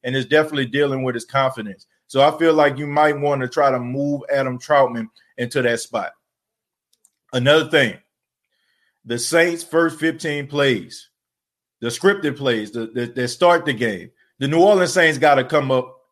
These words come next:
with some better plays. They gotta come up starting fast. A lot of the times the Saints end up losing games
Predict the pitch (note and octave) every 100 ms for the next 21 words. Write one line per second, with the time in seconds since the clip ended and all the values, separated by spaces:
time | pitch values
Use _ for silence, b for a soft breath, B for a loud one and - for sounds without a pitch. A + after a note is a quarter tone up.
0 | _ _ A2+ C3+ C3+ B2+ B2 C3+ B2 C3
1 | A#2 G#2 G#2 G3 G3 C#3+ C#3 - - E3
2 | D#3 C#3+ C#3 C#3 _ - - - D#3 D3+
3 | C3+ B2 - C3 B2+ G2+ F2 - _ _
4 | _ - B2+ E3+ A3 G3+ E3+ - F3 D#3+
5 | C#3+ C#3 F3 E3 D#3 D#3+ D3+ C3+ D#3+ E3
6 | C#3 B2 D3+ D#3 C#3+ -